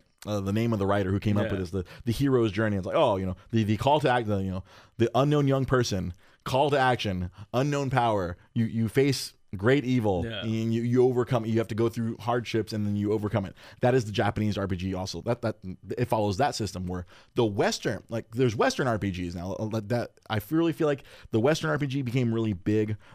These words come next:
Speaker 1: around the time, um, of, uh, Knights of the Old Republic, which is
Speaker 2: Mm-hmm.
Speaker 1: on this list at number seven. And that's the Western R P G is like, you have lots of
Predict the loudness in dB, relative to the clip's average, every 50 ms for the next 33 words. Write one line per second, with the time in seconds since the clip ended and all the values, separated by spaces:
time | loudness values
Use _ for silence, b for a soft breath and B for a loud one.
0 | b 0 2 2 2 2 2 2 0 0 0 0 0 -2 -2 -2 -2 -2 -4 -4
1 | -6 -12 -10 -6 -6 -4 -4 -2 -2 0 0 0 0 0 0 -2 -2 -2 -4 -6
2 | -10 -10 -12 -12 -14 -12 -8 -8 -6 -6 -4 0 2 2 4 2 0 2 2 2
3 | 2 2 0 -4 -6 -6 -4 -4 -4 -4 -6 -6 -2 -2 -2 -2 -2 -4 -8 -12
4 | -18 _ b b b b b b 0 2 2 2 0 -2 -2 0 0 0 0 0
5 | 0 0 0 0 0 0 0 0 -4 B B B B B 2 4 6 6 6 4
6 | 4 2 2 2 2 2 0 -4